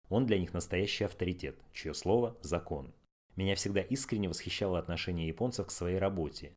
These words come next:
Для них нет предела совершенству. Они всегда будут развиваться в своем направлении,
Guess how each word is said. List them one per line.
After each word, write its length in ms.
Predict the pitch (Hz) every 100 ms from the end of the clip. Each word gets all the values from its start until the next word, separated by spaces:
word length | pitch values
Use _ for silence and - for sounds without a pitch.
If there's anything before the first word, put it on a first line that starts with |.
| _ -
Для 140 | 92
них 200 | 107 -
нет 180 | 135 135
предела 320 | 85 85 85
совершенству. 720 | - 90 - 80 69 - 76 78 -
Они 180 | 85 90
всегда 340 | - 80 85 107
будут 220 | 90 -
развиваться 500 | 78 73 78 104 -
в 60 |
своем 180 | - 78
направлении, 720 | 78 73 73 82 117 110 110